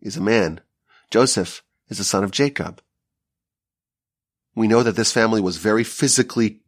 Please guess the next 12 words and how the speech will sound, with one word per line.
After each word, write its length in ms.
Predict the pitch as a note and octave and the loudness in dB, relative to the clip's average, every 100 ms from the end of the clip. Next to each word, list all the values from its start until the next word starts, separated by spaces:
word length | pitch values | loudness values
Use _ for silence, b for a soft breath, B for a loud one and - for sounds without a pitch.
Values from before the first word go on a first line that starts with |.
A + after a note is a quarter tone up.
| - | 0
gifted. 460 | F#3 F3+ - - - _ _ _ _ _ _ _ _ _ _ _ B B B - | 0 0 -2 -6 -6 _ _ _ _ _ _ _ _ _ _ _ B B B -14
His 120 | G2 | -2
master's 400 | B2 C#3 C3+ A#2 | 0 0 -2 -6
wife, 480 | F3 F3+ A#2+ - _ _ _ | -8 -8 -10 -12 _ _ _
God 160 | C#3 D3 | -4 -2
bless 260 | C#3+ E3 E3 | 0 -2 0
her, 140 | C#3+ B | -4 B
she's 300 | - - A#3+ | -4 0 2
not 140 | G#3+ A3 | 2 2
gonna 160 | G3+ | 2
overpower 580 | G3 G3 F#3 F3+ G3+ G3 | 2 2 0 0 0 2
Joseph. 600 | E3+ A3+ - A#2 - - | 2 0 0 -4 -8 -14